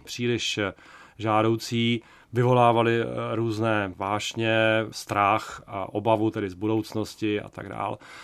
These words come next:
A, eh, řídit, eh, samozřejmě tu redakci v tomhle období bylo určitě těžké, ale to je jenom asi jeden z těch důvodů, ty škrty. Potom třeba dalším důvodem byly ty, mm, určité třenice a určitý nesoulad, který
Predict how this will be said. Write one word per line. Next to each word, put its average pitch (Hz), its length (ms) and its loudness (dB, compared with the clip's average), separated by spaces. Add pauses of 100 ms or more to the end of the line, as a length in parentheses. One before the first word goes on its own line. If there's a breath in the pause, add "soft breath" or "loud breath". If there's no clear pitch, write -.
(300 loud breath)
A, 113 520 8
eh, 117 340 -10
řídit, 120 400 -4
eh, 113 360 -4
samozřejmě 117 420 -6
tu 113 120 -10
redakci 110 360 -6
v - 60 -12
tomhle 117 260 -6
období 113 380 -6
bylo 110 180 -4
určitě 117 340 -6
těžké, 110 340 -8
ale 117 160 4
to 143 100 2
je 160 60 10
jenom 160 240 4
asi 120 220 -6
jeden 131 320 0
z - 100 -14
těch 123 160 -2
důvodů, 110 540 0
ty 113 100 -6
škrty. - 400 -10 (540 loud breath)
Potom 123 260 4
třeba 117 260 -2
dalším 117 440 -2
důvodem 113 460 0
byly 107 280 -4
ty, 123 200 0
mm, 107 560 -8
určité 113 800 0
třenice 117 920 -4
a 107 180 -14
určitý 113 420 -8
nesoulad, 113 560 -2
který 117 340 -4